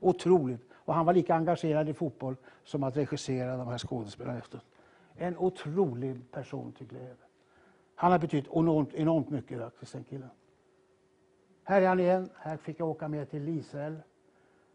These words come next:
Här ligger Uffe Palme då, Pelle och, och Alf Sjöberg. Här fick jag göra, jag ville ju bli skådespelare egentligen. Det var ju det avsikten med min verksamhet, men det gick inte. Men här fick jag göra många roller. För vi hade inte råd att ta med alla skådisar, utan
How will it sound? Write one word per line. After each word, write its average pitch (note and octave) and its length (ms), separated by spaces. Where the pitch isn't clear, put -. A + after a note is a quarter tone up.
Här D3+ 160
ligger D3 340
Uffe C#3+ 220
Palme C3 460
då, C3+ 280
Pelle C#3 380
och, C3+ 240
och C3 200
Alf C#3 200
Sjöberg. B2 400
Här F#3+ 160
fick A#3 140
jag A#3 100
göra, F#3 460
jag E3 140
ville A3+ 160
ju B3 60
bli G#3+ 120
skådespelare F#3 840
egentligen. D3 340
Det D3 80
var D#3+ 120
ju F#3 80
det F3 80
avsikten E3+ 560
med D#3 180
min D3+ 200
verksamhet, C3+ 640
men C#3 160
det F3 80
gick E3+ 180
inte. D3+ 160
Men E3 60
här G3 120
fick F#3 140
jag F3+ 100
göra F#3 180
många D#3+ 260
roller. B2+ 380
För E3+ 160
vi D#3+ 80
hade E3 240
inte F#3 160
råd E3 200
att D#3+ 80
ta F3 100
med F3 240
alla D#3 180
skådisar, C#3 600
utan C#3 280